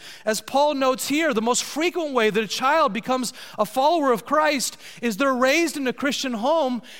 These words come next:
and day after day, year after year, they're infected by the beauty of a Christian family.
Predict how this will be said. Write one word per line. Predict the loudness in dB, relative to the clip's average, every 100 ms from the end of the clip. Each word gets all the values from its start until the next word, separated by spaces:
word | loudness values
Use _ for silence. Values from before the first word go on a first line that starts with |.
| -6
and | -2 0
day | 2 4 4 4
after | 2 0 -4
day, | 2 2 2
year | 0 0 0 2
after | 4 2 0 -4
year, | -2 2 2 0 -4 -12
they're | 0 0 0
infected | 0 0 0 0 -2
by | 0 0
the | 0
beauty | -2 -2 0 0
of | 0
a | -2
Christian | -2 -4 -4 -4
family. | -2 0 2 0 -4